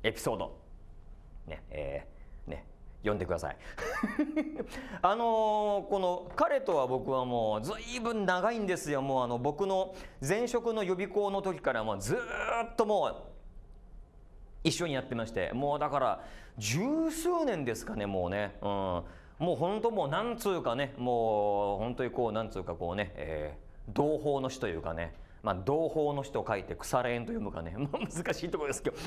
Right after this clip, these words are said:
ほんと長い付き合いですね。で、あの、大学受験の方ではね、あの、古文やってますが、こちら中学講座の方ではね、国語全般をね、えー、やってくれることになりましたね。あの、授業ぜひ見てください。もうね、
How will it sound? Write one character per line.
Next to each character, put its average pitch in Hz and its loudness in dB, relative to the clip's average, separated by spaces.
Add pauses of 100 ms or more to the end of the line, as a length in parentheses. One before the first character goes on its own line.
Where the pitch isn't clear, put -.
(100)
ほ 185 2
ん 156 0
と 156 4
長 147 4
い 131 -2
付 - -8
き 113 4
合 87 2
い 78 -4
で 76 -8
す - -8
ね。 107 -2 (180)
で、 185 4
あ 185 2
の、 170 0 (120)
大 294 4
学 - -2 (220)
受 539 -2 (140)
験 269 -2
の 214 2
方 185 2
で 139 2
は 110 4
ね、 117 0
あ 117 0
の、 123 -2
古 339 2
文 190 0
や 110 2
っ - -6
て 123 -2
ま 110 0
す 95 -6
が、 95 2 (100)
こ 214 4
ち 220 -2
ら 208 2
中 277 -2
学 302 0
講 320 2
座 175 0
の 110 2
方 107 2
で 87 0
は 90 0
ね、 101 0
国 160 -4
語 220 0
全 196 -2
般 190 2
を 175 0
ね、 185 -2
え 117 0
ー、 104 2
や 107 4
っ - -2
て 107 -6
く 95 -2
れ 101 0
る 104 0
こ 143 -2
と 170 -4
に 107 -2
な 80 -4
り 73 -6
ま 71 -10
し - -14
た 82 -14
ね。 92 -8 (160)
あ 180 8
の、 208 2 (880)
授 131 0
業 104 0
ぜ 123 -2
ひ 113 -4
見 110 -4
て 110 -2
く 92 -2
だ 82 -2
さ 82 -2
い。 - -8
も 90 2
う 90 -2
ね、 98 -2